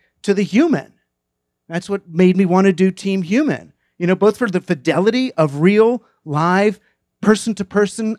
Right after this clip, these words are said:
eye-to-eye interaction, but also for the weird,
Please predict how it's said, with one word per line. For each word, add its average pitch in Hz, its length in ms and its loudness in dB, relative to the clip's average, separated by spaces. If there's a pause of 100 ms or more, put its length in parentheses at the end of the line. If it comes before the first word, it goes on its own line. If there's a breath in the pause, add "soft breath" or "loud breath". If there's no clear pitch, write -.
eye-to-eye 190 760 -2 (240)
interaction, 196 800 0 (360 soft breath)
but 220 220 -10
also 285 580 -2 (580 soft breath)
for 254 120 -2
the 269 140 0
weird, 240 840 0